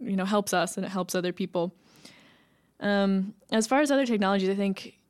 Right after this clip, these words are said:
science is kind of, or at least anthropology, this kind of anthropology is going more and more towards this kind of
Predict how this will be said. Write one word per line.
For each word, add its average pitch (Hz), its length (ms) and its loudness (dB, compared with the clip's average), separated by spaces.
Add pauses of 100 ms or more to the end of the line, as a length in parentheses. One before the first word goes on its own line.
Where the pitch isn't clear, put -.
(1400)
science 214 420 2
is 196 120 -6
kind 208 300 2
of, 185 180 0
or 196 80 2
at 180 80 2
least 185 200 2
anthropology, 175 760 0
this 185 200 -6
kind 170 280 -4
of - 60 -6
anthropology 180 760 -4
is 175 240 -2
going 180 400 -2
more 180 240 -4
and 170 140 -6
more 175 240 -4
towards 180 440 -4
this 185 160 -6
kind 180 320 -6
of 180 220 -6